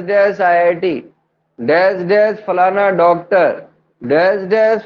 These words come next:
first grade teacher, तो उस glass पर लिखने के लिए किसका यूज़ होगा? एचएफ़ का। तो क्या करते हैं, ग्लास के ऊपर बैक्स लगा देते हैं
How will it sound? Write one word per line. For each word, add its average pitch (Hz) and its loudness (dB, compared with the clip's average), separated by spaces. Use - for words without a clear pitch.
first 190 0
grade 202 0
teacher, 175 0
तो 175 2
उस 196 -2
glass 190 0
पर 240 -2
लिखने 208 -2
के 202 0
लिए 220 0
किसका 262 -2
यूज़ 220 -2
होगा? 170 -2
एचएफ़ 151 0
का। - -18
तो 160 0
क्या 202 0
करते 233 -2
हैं, 254 2
ग्लास 196 0
के 240 -2
ऊपर 233 0
बैक्स 196 -2
लगा 180 2
देते 160 -6
हैं 113 -12